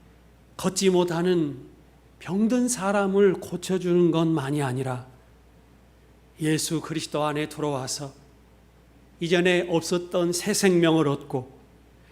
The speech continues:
예수님, 창조주이신 예수님께서 새로운 인생을 새롭게 변화시켜주시는 그 삶으로 초대한 것입니다. 오늘 우리는 이 본문을 통하여서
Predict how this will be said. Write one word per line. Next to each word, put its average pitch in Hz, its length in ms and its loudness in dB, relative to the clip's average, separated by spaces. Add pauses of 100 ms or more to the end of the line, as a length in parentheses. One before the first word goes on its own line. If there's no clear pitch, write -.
(260)
예수님, 175 680 0
창조주이신 180 960 0
예수님께서 151 840 0 (580)
새로운 196 720 8
인생을 202 720 4
새롭게 185 840 0 (300)
변화시켜주시는 170 1120 2 (540)
그 139 220 -2
삶으로 156 800 0 (220)
초대한 165 460 -2
것입니다. 123 600 -6 (1500)
오늘 185 180 6
우리는 185 240 6
이 190 280 4
본문을 180 440 6
통하여서 165 640 0